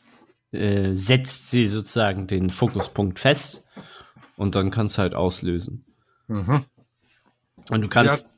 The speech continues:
Speaker 1: dann auch
Speaker 2: äh,
Speaker 1: weggucken, wenn du den Auslöser halb weg, also halb durchdrückst, kannst du halt auch weggucken. Also so, dann, dann bleibt er auf diesem Fokuspunkt
Speaker 2: Mhm.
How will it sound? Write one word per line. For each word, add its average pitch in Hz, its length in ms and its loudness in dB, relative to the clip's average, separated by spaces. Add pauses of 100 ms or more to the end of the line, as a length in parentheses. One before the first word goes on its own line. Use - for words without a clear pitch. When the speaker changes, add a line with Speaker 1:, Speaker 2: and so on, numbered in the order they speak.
(160)
Speaker 1:
dann 113 240 2
auch 113 220 2
Speaker 2:
äh, 101 40 -4
Speaker 1:
weggucken, 120 640 -2
wenn 95 160 2
du 92 140 0
den 87 640 0 (440)
Auslöser 98 560 0
halb 98 340 0
weg, - 360 -2 (300)
also 98 300 2
halb 101 200 -4
durchdrückst, 127 500 -2
kannst 117 200 -2
du 107 40 2
halt 98 140 0
auch 87 120 -2
weggucken. 95 480 -2
Also 90 380 -4
so, - 100 -18
dann, 87 280 0
dann 85 280 -2 (440)
bleibt 127 340 -2
er 117 120 0
auf 107 120 -4
diesem 104 220 -4
Fokuspunkt 147 840 -2 (420)
Speaker 2:
Mhm. 147 260 2